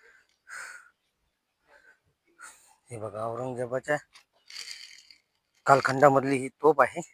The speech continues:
हे एकशे ऐंशी डिग्री फिरत होती. आणि हे देवगिरी नगर आहे. ही मेंढा तोप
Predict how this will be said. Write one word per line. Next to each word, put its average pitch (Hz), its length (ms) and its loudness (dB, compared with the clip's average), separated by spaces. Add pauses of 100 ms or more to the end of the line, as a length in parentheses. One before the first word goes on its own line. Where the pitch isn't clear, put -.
(1300)
हे 143 180 4 (120)
एकशे 160 340 -2
ऐंशी 147 340 0
डिग्री 151 320 -2
फिरत 147 320 4
होती. 139 280 -4 (4000)
आणि 131 180 -6
हे 143 240 -4 (840)
देवगिरी 143 340 4
नगर 110 260 -4
आहे. - 280 -16 (1400)
ही 135 120 -4
मेंढा 131 400 -2
तोप 135 300 -6